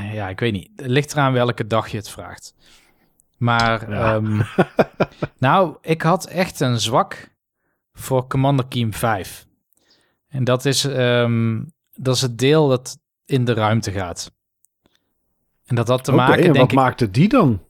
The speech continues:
Speaker 1: Nou, die had gewoon hele grote open levels. En, eh,
Speaker 2: Ah.
Speaker 1: in Commander Keen was, daar had je ook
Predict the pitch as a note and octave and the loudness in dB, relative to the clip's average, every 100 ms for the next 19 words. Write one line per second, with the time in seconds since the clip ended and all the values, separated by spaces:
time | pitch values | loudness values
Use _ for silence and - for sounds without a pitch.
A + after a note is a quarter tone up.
0 | _ _ _ C#3+ C3 C3 B2+ B2 B2 B2+ | _ _ _ -6 -2 0 0 -2 -2 0
1 | D3+ - C#3+ C3+ A#2+ C3+ F3 D3+ B2 - | 0 -2 -2 0 2 2 2 2 0 0
2 | C3+ D#3 - - B2+ C3 A#2 A2+ A#2+ F#2+ | 2 2 0 -2 0 0 0 0 -2 -4
3 | - - - _ _ _ _ _ - A2+ | -6 -6 -8 _ _ _ _ _ -10 -6
4 | A2 G#2+ G#2 - _ _ - A2 B2+ C#3 | -4 -4 -6 -12 _ _ -8 0 4 4
5 | A2 E2+ B2+ B2 C#3 D3+ C#3 - F3 D#3 | 4 0 -2 0 0 2 0 0 2 2
6 | B2 A#2+ - - A2+ B2 A#2+ C3 B2+ - | 2 0 -2 -2 -2 0 0 0 0 -8